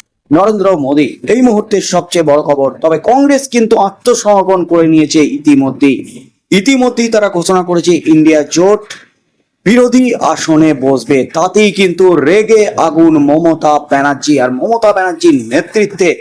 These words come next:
মমতা ব্যানার্জির নির্দেশে কিন্তু অভিষেক ব্যানার্জি গোটা দেশের বিভিন্ন রাজ্যে বিরোধী নেতৃত্বের সাথে জোরদার বৈঠক চালিয়ে যাচ্ছেন। তবে এই বৈঠক, এই ছোটাছুটির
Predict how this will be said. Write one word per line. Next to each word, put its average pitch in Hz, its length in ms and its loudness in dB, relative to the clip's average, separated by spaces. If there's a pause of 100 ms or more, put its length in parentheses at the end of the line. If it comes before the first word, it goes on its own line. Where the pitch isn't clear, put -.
(340)
মমতা 202 340 0
ব্যানার্জির 160 400 0 (100)
নির্দেশে 180 400 -2
কিন্তু 156 240 0 (200)
অভিষেক 196 400 0
ব্যানার্জি 147 420 -2 (160)
গোটা 147 300 0 (160)
দেশের 190 360 0 (440)
বিভিন্ন 226 320 2 (160)
রাজ্যে 165 320 0 (420)
বিরোধী 220 460 2 (360)
নেতৃত্বের 214 640 -2
সাথে 165 220 0 (180)
জোরদার 160 480 2 (160)
বৈঠক 147 360 2
চালিয়ে 131 340 0
যাচ্ছেন। 123 340 -2 (420)
তবে 220 220 0 (140)
এই 262 80 2 (120)
বৈঠক, 220 400 0 (640)
এই 277 100 0 (140)
ছোটাছুটির 202 520 -2